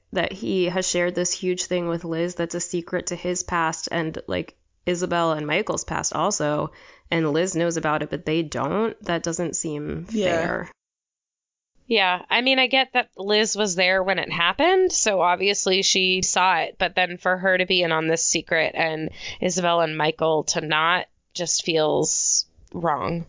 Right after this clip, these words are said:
Speaker 2: And it definitely feels like a trend of Max trusting Liz more than he should and, uh, you know, kind of keeping things from who, the people who are essentially his siblings.
Speaker 1: Right, yeah, and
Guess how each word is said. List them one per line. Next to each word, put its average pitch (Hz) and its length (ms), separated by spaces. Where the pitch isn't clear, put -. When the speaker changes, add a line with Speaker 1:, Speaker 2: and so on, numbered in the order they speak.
Speaker 2:
And 208 120
it 185 100
definitely 220 420
feels 175 280
like 175 140
a 147 60
trend 151 580
of 151 160
Max 151 500
trusting 208 420
Liz 175 220
more 170 160
than 160 120
he 170 120
should 151 580
and, 143 640
uh, 139 540
you 269 100
know, 196 240
kind 185 180
of 175 140
keeping 175 360
things 170 420
from 156 580
who, 175 380
the 165 180
people 196 260
who 208 60
are 185 140
essentially 175 500
his 175 140
siblings. - 640
Speaker 1:
Right, 220 340
yeah, 190 220
and 190 160